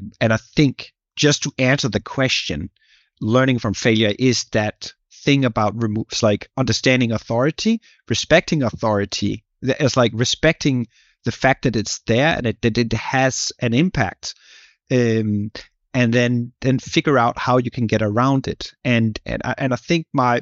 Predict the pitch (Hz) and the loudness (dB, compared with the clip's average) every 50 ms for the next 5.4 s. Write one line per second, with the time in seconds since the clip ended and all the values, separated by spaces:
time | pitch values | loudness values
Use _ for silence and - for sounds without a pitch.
0 | - _ 127 131 135 143 156 156 139 147 139 120 123 123 127 127 131 - - 135 | -4 _ -4 -2 2 2 4 4 4 4 4 4 2 2 2 2 2 2 0 -2
1 | 117 110 107 107 113 117 113 113 110 110 - - - - - - - 143 139 131 | -2 -2 -2 -2 -2 0 2 2 2 0 -2 -6 -12 -18 -8 -2 0 0 2 0
2 | 117 - - - - - 117 120 120 113 - 123 113 107 104 107 101 - - - | 0 -2 -4 -4 0 2 2 2 2 0 -2 -2 0 0 0 0 -2 -4 -10 -18
3 | _ _ _ _ _ _ _ _ - 110 110 110 107 - - 120 113 117 127 131 | _ _ _ _ _ _ _ _ 2 2 2 2 0 0 0 0 2 2 2 2
4 | 120 110 107 107 110 104 101 95 - 104 107 - - 165 190 - - - - 123 | 0 0 0 0 0 0 0 0 0 0 0 0 -2 -4 -4 -6 -6 -4 0 0
5 | 120 113 110 107 101 - - - | 2 2 0 -2 -2 -4 -6 -8